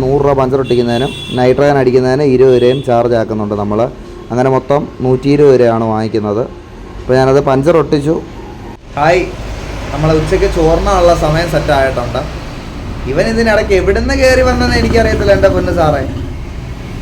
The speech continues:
ഇവൻ എന്താ ഇവിടെ കാണിക്കുന്നതെന്ന് എനിക്കറിയത്തില്ല. ഇവിടെ വരും, ഞാൻ ബില്ലിങ്ങിന് വേണ്ടി മാത്രം വെച്ചിരിക്കുന്ന സിസ്റ്റത്തെ കയറി കളിക്കും. അവൻ എന്തോ കളിക്കുന്നതെന്ന് എനിക്കറിയത്തില്ല കേട്ടോ.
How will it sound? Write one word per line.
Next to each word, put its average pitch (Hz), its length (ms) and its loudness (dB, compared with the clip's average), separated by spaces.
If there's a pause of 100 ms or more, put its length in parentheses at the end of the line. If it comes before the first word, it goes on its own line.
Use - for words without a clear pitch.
(500)
ഇവൻ - 200 -2
എന്താ 254 200 0
ഇവിടെ 240 160 4 (100)
കാണിക്കുന്നതെന്ന് 240 640 0
എനിക്കറിയത്തില്ല. 156 560 2 (540)
ഇവിടെ 185 280 4
വരും, 202 240 4 (240)
ഞാൻ 160 120 -2 (100)
ബില്ലിങ്ങിന് 190 440 0
വേണ്ടി 208 160 2 (140)
മാത്രം 202 480 0
വെച്ചിരിക്കുന്ന 180 420 0
സിസ്റ്റത്തെ 180 380 2
കയറി 165 240 0
കളിക്കും. 139 320 -2 (140)
അവൻ 127 200 -4
എന്തോ 160 220 -2
കളിക്കുന്നതെന്ന് 160 480 -2
എനിക്കറിയത്തില്ല 120 560 -4
കേട്ടോ. 98 200 -8